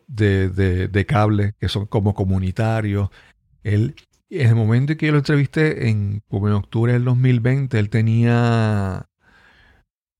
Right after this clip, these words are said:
eh, un millón de, de seguidores, de suscriptores en su canal de YouTube. Y,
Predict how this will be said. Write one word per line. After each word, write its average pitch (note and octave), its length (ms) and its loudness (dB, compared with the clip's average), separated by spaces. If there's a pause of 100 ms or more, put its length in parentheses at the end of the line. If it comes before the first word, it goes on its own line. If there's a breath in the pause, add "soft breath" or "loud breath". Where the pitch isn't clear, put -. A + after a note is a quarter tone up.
(120)
eh, F#2 280 -2
un A2+ 200 2
millón A#2 420 2 (400)
de, G2 440 0
de F#2 160 -4
seguidores, G#2 520 2 (160)
de A2+ 120 -4
suscriptores A#2 600 0
en A#2+ 80 -2
su A2 120 -4
canal G2+ 220 2
de G2+ 120 2
YouTube. G2 280 -4 (1000 loud breath)
Y, B2+ 840 4